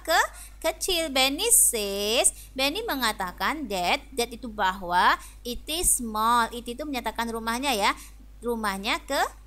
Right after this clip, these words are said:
kecil. Nah, ini answer number two, jawaban nomor du-, nomor dua. Paham ya, Nak ya? Oke. Next. Number three. Why? Why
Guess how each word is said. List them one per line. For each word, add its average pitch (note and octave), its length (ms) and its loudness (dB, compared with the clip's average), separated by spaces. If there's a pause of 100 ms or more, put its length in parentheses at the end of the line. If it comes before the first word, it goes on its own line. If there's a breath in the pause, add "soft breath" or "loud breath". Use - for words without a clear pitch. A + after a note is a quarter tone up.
(180)
kecil. A3 480 -4
Nah, D#3+ 160 -14
ini A3 160 -4
answer G3+ 320 -4
number F#3+ 320 -8
two, - 160 -6
jawaban F3 560 -4
nomor A#3 320 -4
du-, C#4+ 240 -4 (240)
nomor F3+ 400 -12
dua. D#3+ 480 -10 (480)
Paham B3+ 240 0
ya, D4 80 -2
Nak D4 160 2
ya? E4+ 140 4 (680)
Oke. - 320 -20 (240)
Next. E4 480 2 (400 soft breath)
Number G#4 240 -2
three. C#4 320 -2 (480)
Why? E4 480 8 (880 loud breath)
Why F#4 200 12